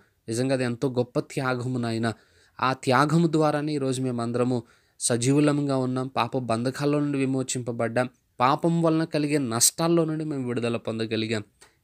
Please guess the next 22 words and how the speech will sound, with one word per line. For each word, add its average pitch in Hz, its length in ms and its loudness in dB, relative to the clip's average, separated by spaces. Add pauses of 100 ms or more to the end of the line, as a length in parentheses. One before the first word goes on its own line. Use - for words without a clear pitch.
ఈ 165 140 6
స్వాతంత్రతను 156 760 2
పోగొట్టుకునే 131 580 -4
పరిస్థితి 123 480 -4
మా 123 120 -4
జీవితంలో 117 460 -6
రాకుండా 117 460 -4 (440)
మాకు 113 240 -4
జ్ఞానమును 165 520 4
కలుగు 139 280 -2 (100)
చేసి 117 340 0 (400)
నీవు 127 140 2
అనుగ్రహించిన 170 640 2
స్వతంత్రతలో 156 760 2
జీవిస్తూ 123 680 0 (320)
అనేకులను 175 840 6 (220)
నీ 127 120 0
సత్య 139 280 2
మార్గంలోనికి 170 720 4
నడిపించే 139 500 0
కృప 120 240 -2
చూపమని 120 600 -4